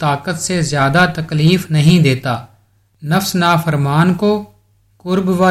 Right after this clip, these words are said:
دیدار الہی کے ذریعے ہی زیر فرمان لایا جا سکتا ہے۔ یہ نفس جب ایک بار دیدار پروردگار سے مشرف ہو جاتا ہے تو پھر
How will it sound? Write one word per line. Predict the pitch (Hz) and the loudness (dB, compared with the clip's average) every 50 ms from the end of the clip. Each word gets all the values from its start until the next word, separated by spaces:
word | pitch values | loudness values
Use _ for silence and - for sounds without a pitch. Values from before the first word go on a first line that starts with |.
| 160 | 4
دیدار | 160 160 147 151 151 156 160 160 | 2 2 2 4 4 4 4 4
الہی | 180 180 165 - 156 143 147 151 160 151 165 196 190 | 4 2 0 -2 -4 -2 0 0 2 2 2 2 0
کے | 196 - 175 165 | -2 -4 -4 -4
ذریعے | 151 139 139 151 156 170 180 175 | -4 -4 -2 0 0 2 4 4
ہی | 151 151 165 190 196 196 196 - - _ _ _ _ - | 4 4 6 4 4 2 0 -4 -12 _ _ _ _ -10
زیر | 143 151 160 170 170 190 190 175 | -2 0 0 2 2 0 0 -2
فرمان | - - 175 160 156 147 143 151 160 180 185 180 160 | -4 -6 -2 -2 0 0 2 2 2 4 4 4 4
لایا | 139 139 143 156 170 180 180 | 2 2 2 2 4 4 2
جا | 160 147 147 147 160 165 | 2 2 2 4 4 4
سکتا | 160 - 156 143 - - - 139 135 135 123 | 2 2 -2 -6 -8 -12 -12 -8 -6 -4 0
ہے۔ | 143 156 135 117 - - _ _ _ _ _ _ _ _ - | 0 0 0 -2 -4 -12 _ _ _ _ _ _ _ _ -10
یہ | 139 147 165 185 202 190 | -4 -2 0 0 2 2
نفس | 156 156 170 180 - - - - - - - _ _ _ _ - | 2 0 0 -2 -6 -12 -18 -20 -20 -20 -20 _ _ _ _ -10
جب | 170 165 151 151 - - - | -8 -6 -6 -6 -10 -12 -10
ایک | 151 147 160 165 175 175 175 - 160 143 | -4 -2 0 0 0 -2 -6 -8 -8 -6
بار | 147 139 139 151 165 175 165 - - - - - - | -4 -2 0 0 0 0 -2 -8 -16 -20 -20 -16 -12
دیدار | 143 135 131 147 147 143 151 165 165 160 160 | -10 -6 -2 -2 -2 0 0 0 -2 -2 -2
پروردگار | - 147 139 135 139 151 147 139 131 135 123 - 131 135 143 156 156 | -4 -6 -6 -4 -4 -4 -6 -6 -8 -8 -8 -8 -8 -6 -4 -4 -6
سے | 151 - 170 165 160 | -6 -6 -4 -2 -2
مشرف | 151 139 131 - 135 131 127 151 170 160 160 - - | -2 -2 -4 -4 -6 -6 -4 -4 -6 -6 -8 -8 -8
ہو | 127 139 147 | -6 -4 -4
جاتا | 139 123 120 113 113 - 156 160 165 | -4 -4 -6 -6 -6 -6 -4 -2 -2
ہے | 170 175 175 175 - - - _ _ _ _ - _ _ _ _ _ | -2 -2 -4 -6 -10 -16 -20 _ _ _ _ -20 _ _ _ _ _
تو | - 160 | -14 -14
پھر | 156 - 160 165 | -6 -2 0 0